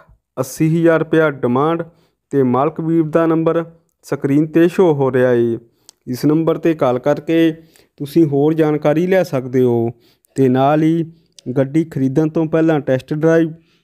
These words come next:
ਤੇ ਪੇਪਰ ਵਗੈਰਾ ਜ਼ਰੂਰ ਵੈਰੀਫਾਈ ਕਰ ਲਿਓ। Thank you।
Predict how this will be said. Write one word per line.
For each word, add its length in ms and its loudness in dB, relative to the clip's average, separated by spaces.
ਤੇ 80 -2
ਪੇਪਰ 420 0
ਵਗੈਰਾ 640 0
ਜ਼ਰੂਰ 360 2
ਵੈਰੀਫਾਈ 560 0
ਕਰ 200 -2
ਲਿਓ। 260 0
Thank 300 -2
you। 400 0